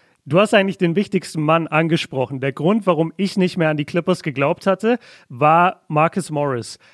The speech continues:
Weil Marcus Morris war seit Spiel fünf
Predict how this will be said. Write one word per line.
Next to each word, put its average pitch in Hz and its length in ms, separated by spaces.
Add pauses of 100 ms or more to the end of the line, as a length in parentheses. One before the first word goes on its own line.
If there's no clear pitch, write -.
(100)
Weil 139 180
Marcus 185 480
Morris 180 560
war 139 160
seit 160 600 (220)
Spiel 220 480
fünf 226 600